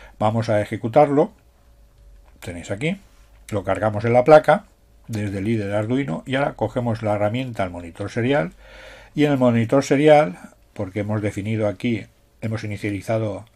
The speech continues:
el, la frecuencia de comunicación con la placa nueve mil seiscientos y hemos, eh, colocado este cuerpo del programa en el que,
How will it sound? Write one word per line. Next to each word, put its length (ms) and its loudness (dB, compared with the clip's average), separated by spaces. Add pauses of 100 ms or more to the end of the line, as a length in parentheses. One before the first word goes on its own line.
(100)
el, 540 -8 (720)
la 240 -2
frecuencia 400 -4
de 60 -4
comunicación 560 -4
con 160 -4
la 120 0
placa 320 0
nueve 160 -10
mil 140 -10
seiscientos 680 -4
y 280 -2
hemos, 460 -2
eh, 400 -4 (800)
colocado 600 4 (1080)
este 280 -2
cuerpo 380 2
del 140 6
programa 440 4 (380)
en 160 0
el 220 2
que, 300 -2